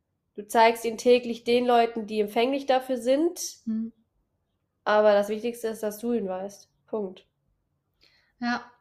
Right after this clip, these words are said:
Speaker 2: ich find auch, das war auch echt ein super, super schöner Abschluss. Ähm, dass einfach Wachstum was Wundervolles ist. Es ist nicht abhängig von anderen Menschen.
Speaker 1: Hm.
Speaker 2: Und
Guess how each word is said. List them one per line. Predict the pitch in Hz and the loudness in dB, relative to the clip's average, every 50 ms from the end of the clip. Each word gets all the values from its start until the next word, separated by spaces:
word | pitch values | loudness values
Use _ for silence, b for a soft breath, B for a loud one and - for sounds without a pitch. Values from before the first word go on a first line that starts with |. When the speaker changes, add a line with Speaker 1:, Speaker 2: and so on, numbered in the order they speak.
| _ _ _ - | _ _ _ -10
Speaker 2:
ich | 226 - - | -10 -8 -4
find | - 254 247 | -4 -2 -2
auch, | 240 | -2
das | 233 226 214 220 | -4 -4 -6 -4
war | 220 214 208 214 | -2 -2 -2 -2
auch | 214 - - | -4 -10 -14
echt | 208 196 - - - - | -14 -14 -14 -16 -16 -16
ein | 196 190 - 277 - _ _ | -16 -14 -16 -18 -20 _ _
super, | 185 196 196 - 220 214 208 202 202 - - | -16 -14 -12 -8 -8 -8 -8 -8 -12 -14 -16
super | - 202 190 - 208 202 | -16 -14 -12 -12 -12 -12
schöner | - - 214 208 202 196 196 196 202 214 226 _ _ _ _ _ - | -12 -12 -12 -10 -10 -10 -10 -10 -10 -12 -12 _ _ _ _ _ -8
Abschluss. | - 214 214 - - - 202 202 220 226 - - _ _ _ _ b b b b b b b b b b _ - | -8 -8 -8 -8 -14 -12 -10 -10 -10 -12 -14 -18 _ _ _ _ b b b b b b b b b b _ -4
Ähm, | 202 202 202 202 202 202 202 202 202 202 196 196 196 202 - _ _ _ _ _ _ _ _ _ | -2 0 0 0 0 -2 -2 -4 -4 -4 -6 -8 -8 -10 -12 _ _ _ _ _ _ _ _ _
dass | - 208 202 - | -10 -10 -6 -2
einfach | 220 214 220 233 220 | -2 0 2 2 4
Wachstum | 196 220 - - - - 226 | 4 2 2 2 0 0 0
was | 214 202 208 - | 0 0 0 0
Wundervolles | 226 226 247 240 240 - 254 247 247 247 247 247 | 2 2 2 2 2 0 -2 0 0 -2 -2 -4
ist. | - 240 233 247 233 - | -6 -6 -6 -6 -6 -6
Es | - 208 196 | -6 -6 -6
ist | 208 202 - | -6 -6 -6
nicht | 214 202 - - | -6 -6 -4 -6
abhängig | 214 208 - 214 208 202 196 196 - | -8 -6 -6 -6 -4 -4 -6 -6 -8
von | - 202 - | -12 -12 -10
anderen | 196 196 202 202 196 196 196 | -8 -8 -6 -6 -6 -6 -6
Menschen. | 196 202 208 214 - - - 240 233 240 254 254 _ _ | -4 -4 -4 -4 -6 -6 -4 -2 -2 -4 -4 -8 _ _
Speaker 1:
Hm. | - 226 220 196 B B B _ - | -4 -4 -4 -4 B B B _ -12
Speaker 2:
Und | 247 202 196 196 196 196 196 196 190 - - - - - - - | -8 -6 -4 -4 -2 -2 -4 -4 -6 -8 -10 -10 -12 -12 -14 -14